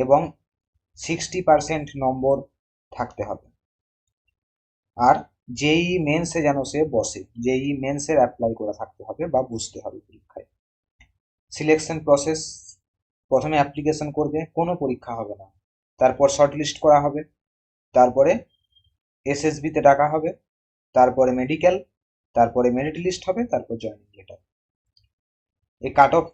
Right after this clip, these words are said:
মার্কস যেটা, কত শর্টলিস্টিং এর জন্য, এটা পাবলিশ করা হবে, মেরিট লিস্ট দেওয়া হবে জুলাইয়ের ফার্স্ট উইকের মধ্যে।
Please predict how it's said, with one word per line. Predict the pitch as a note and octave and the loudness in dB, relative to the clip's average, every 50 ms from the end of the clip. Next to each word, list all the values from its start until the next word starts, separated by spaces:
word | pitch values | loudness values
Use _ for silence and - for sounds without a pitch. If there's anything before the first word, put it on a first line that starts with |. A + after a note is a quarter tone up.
| - C#3 | -2 2
মার্কস | C#3+ D3 D3+ D3 - - - B2 | 4 4 4 2 0 -6 -6 -4
যেটা, | B2+ A#2+ - A2 G#2+ - _ _ _ _ _ _ _ _ _ - | -4 -2 -2 -2 -4 -6 _ _ _ _ _ _ _ _ _ 0
কত | C3+ B2+ A#2+ - - C#3+ C#3 - - - | 2 2 2 0 -2 -2 -2 -2 -4 -2
শর্টলিস্টিং | - C#3+ C3+ C3 C3+ C#3 C3 - - C#3+ C3+ B2+ | 0 0 0 0 -2 -6 -6 -8 -8 -8 -6 -6
এর | A#2+ - | -6 -6
জন্য, | A#2 A2 A2 A2+ A2+ A2+ | -6 -6 -4 -4 -4 -2
এটা | - C#3 A#2 - | -2 0 2 4
পাবলিশ | C3 B2+ A#2 B2+ C#3 - - - | 4 4 4 0 -6 -6 -2 0
করা | C#3 C#3 C3 | 2 2 2
হবে, | C#3 C#3 D#3 D#3 C3+ | 2 0 -4 -4 -4
মেরিট | B2+ C3 B2+ B2+ C3+ C3+ | -4 -6 -6 -6 -8 -8
লিস্ট | C3+ C3 - - A#2+ | -8 -10 -10 -10 -4
দেওয়া | A#2+ A#2+ A#2+ A#2+ B2+ | 0 2 2 2 2
হবে | C3 B2 E3+ A#3 - _ _ _ _ _ _ _ _ _ _ _ _ _ _ _ _ - B2+ B2 | 0 -4 -6 -8 -10 _ _ _ _ _ _ _ _ _ _ _ _ _ _ _ _ -20 -14 -10
জুলাইয়ের | C3+ C#3+ D3+ D#3+ E3 E3 E3+ F3 E3 - | -6 -2 4 6 6 6 6 4 2 0
ফার্স্ট | - A#2+ B2 - - - | -2 -2 -2 -2 -4 -12
উইকের | A2 G#2 - G#2+ G#2+ - | -14 -12 -10 -12 -12 -14
মধ্যে। | _ _ _ _ | _ _ _ _